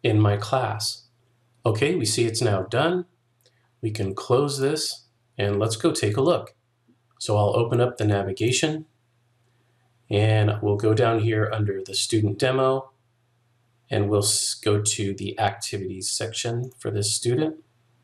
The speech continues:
And here it is, physical science unit. The student can come in here, they can click on it, and look at that. They have their own copy to work in now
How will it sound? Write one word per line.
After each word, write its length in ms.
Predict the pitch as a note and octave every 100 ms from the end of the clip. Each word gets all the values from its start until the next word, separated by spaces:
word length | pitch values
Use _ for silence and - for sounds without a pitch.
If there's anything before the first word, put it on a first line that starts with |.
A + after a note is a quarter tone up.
| _ _ _ _ _ _ _ _ _ _
And 280 | G2+ G#2 G#2+
here 180 | G#2+ G#2+
it 80 |
is, 320 | C#3 E3 G#2+ -
physical 400 | G#2 G#2+ - A#2
science 480 | - G#2+ G#2 G#2
unit. 380 | A#2 C3 D3 - _ -
The 100 | A2+
student 460 | - A2 A2+ -
can 180 | - G2+
come 240 | G2 A#2 B2+
in 80 |
here, 460 | B2+ A#2+ A#2+ A#2+ - _ _ _ _ _ -
they 100 | G2+
can 220 | G#2 G2
click 300 | - C3 B2
on 180 | A2+ A#2+
it, 200 | - - _ _ _
and 240 | G2+ G2 G2+
look 140 | A2+
at 80 | A2+
that. 300 | G2+ F#2+ -
They 100 | G2+
have 220 | G#2 G#2
their 200 | G2+ -
own 400 | A2 A#2+ B2 B2+
copy 600 | B2+ A#2+ G#2+ A2 G#2+ A2 - _ _ _ _ _ _
to 120 | -
work 320 | B2 A2 G#2+ G#2+
in 200 | F#2 F#2
now 380 | F2+ F#2 G#2+